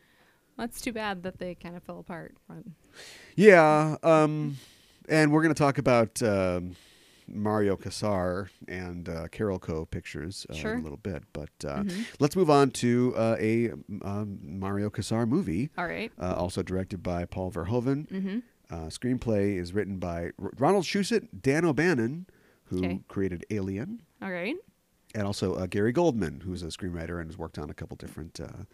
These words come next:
Speaker 2: Verhoeven projects. It's a
Speaker 1: Okay.
Speaker 2: movie called Total Recall.
Speaker 1: Yes.
Speaker 2: Based on a Philip K. Dick story
Speaker 1: Mm-hmm.
Speaker 2: called We Can Remember It For You Wholesale.
Speaker 1: Sure.
Speaker 2: Starring Arnold
Speaker 1: Arnold
Speaker 2: Schwarzenegger.
Speaker 1: Schwarzenegger.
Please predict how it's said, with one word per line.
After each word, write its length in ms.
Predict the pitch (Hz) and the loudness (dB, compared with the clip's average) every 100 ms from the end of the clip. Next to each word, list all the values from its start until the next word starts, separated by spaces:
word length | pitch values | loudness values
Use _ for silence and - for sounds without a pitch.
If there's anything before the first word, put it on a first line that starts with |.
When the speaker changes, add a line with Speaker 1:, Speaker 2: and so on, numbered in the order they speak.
| - - - | -20 -18 -6
Speaker 2:
Verhoeven 280 | 92 90 85 | -4 -4 -4
projects. 440 | 113 123 147 - - | -2 0 0 -2 -8
It's 120 | - | 2
a 40 | |
Speaker 1:
Okay. 40 | 160 | 4
Speaker 2:
movie 120 | 165 | 4
called 360 | 160 165 165 - | 6 6 4 2
Total 220 | - 262 277 | 0 2 2
Recall. 560 | 254 - 62 50 - - | -4 -6 -8 -8 -14 -12
Speaker 1:
Yes. 560 | 170 - - - - _ | -12 -12 -16 -20 -20 _
Speaker 2:
Based 360 | - 110 - - | -4 -4 -6 -12
on 200 | 85 92 | -6 -4
a 100 | 82 | -4
Philip 320 | 92 123 123 - | -2 0 0 0
K. 200 | 107 107 | 0 0
Dick 340 | 95 120 - - | -2 -4 -4 -14
story 520 | - 92 78 71 90 | -8 -6 -6 -8 -10
Speaker 1:
Mm-hmm. 160 | 202 185 | -8 -8
Speaker 2:
called 240 | - 233 | -6 -8
We 80 | 95 | -8
Can 140 | 101 90 | -10 -6
Remember 340 | 90 98 98 | -4 -2 -2
It 80 | - | -4
For 200 | - 87 | -6 -6
You 160 | 87 92 | -6 -6
Wholesale. 560 | 90 95 - 58 82 - _ | -6 -8 -8 -8 -10 -16 _
Speaker 1:
Sure. 280 | - - 220 - - - | -18 -12 -12 -12 -20 -4
Speaker 2:
Starring 680 | - 185 185 135 135 147 - _ _ _ - | 6 10 10 8 4 -4 -12 _ _ _ 2
Arnold 220 | 170 165 151 | 4 4 2
Speaker 1:
Arnold 0 | 226 | 0
Speaker 2:
Schwarzenegger. 680 | 151 156 120 110 98 90 85 | 0 2 2 0 -2 -2 -2
Speaker 1:
Schwarzenegger. 300 | 85 147 | -4 -6